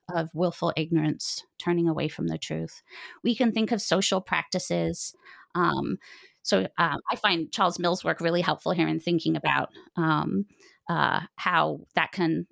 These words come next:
um, sustain ignorance. We can think about institutional policies, right? As a philosopher of science, I'm really interested in corporate interests and how,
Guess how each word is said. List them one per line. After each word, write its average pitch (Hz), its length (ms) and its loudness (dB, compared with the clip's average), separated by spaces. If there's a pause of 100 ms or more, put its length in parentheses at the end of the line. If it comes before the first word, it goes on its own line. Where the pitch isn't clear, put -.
(120)
um, 160 220 0
sustain 170 800 0
ignorance. 160 480 0
We 247 100 2
can 247 140 4
think 226 140 0
about 214 220 0
institutional 214 640 2
policies, - 840 0
right? 180 120 2
As 196 120 4
a 165 60 4
philosopher 180 400 0
of 185 80 -4
science, - 340 4
I'm 202 120 0
really 196 200 4
interested 180 400 0
in 175 140 2
corporate 180 460 2
interests - 800 0
and 175 160 2
how, 165 380 2